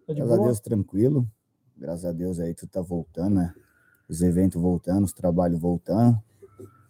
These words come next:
Speaker 2: Já temos compromisso aí final do mês. Vai trabalhar e fazer acontecer, né?
Speaker 1: Tá, tá, tá, tá com fé que esse ano vai girar as paradas aí, que vai ter umas lutas boas?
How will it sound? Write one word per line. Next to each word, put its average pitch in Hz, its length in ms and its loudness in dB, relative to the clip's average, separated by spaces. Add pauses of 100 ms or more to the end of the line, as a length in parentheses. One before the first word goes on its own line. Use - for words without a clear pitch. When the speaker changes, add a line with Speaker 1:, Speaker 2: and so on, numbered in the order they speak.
(160)
Speaker 2:
Já 82 60 0
temos 90 300 6
compromisso 95 680 6
aí 98 140 4
final 98 280 2
do 95 120 4
mês. 117 480 6 (260)
Vai - 160 2
trabalhar 120 720 8 (800)
e - 80 -8
fazer 107 240 4
acontecer, 107 680 4
né? 90 140 2 (1000)
Speaker 1:
Tá, 160 220 8
tá, 165 300 10
tá, 165 300 6
tá 175 140 6
com 175 120 0
fé 202 160 8
que 202 100 4
esse 190 180 4
ano 185 200 8
vai 196 200 6
girar 190 280 6
as 185 80 0
paradas 175 480 4
aí, 202 160 2
que 175 80 -8
vai 175 120 6
ter 175 120 -4
umas 170 160 0
lutas 170 240 -2
boas? 185 280 0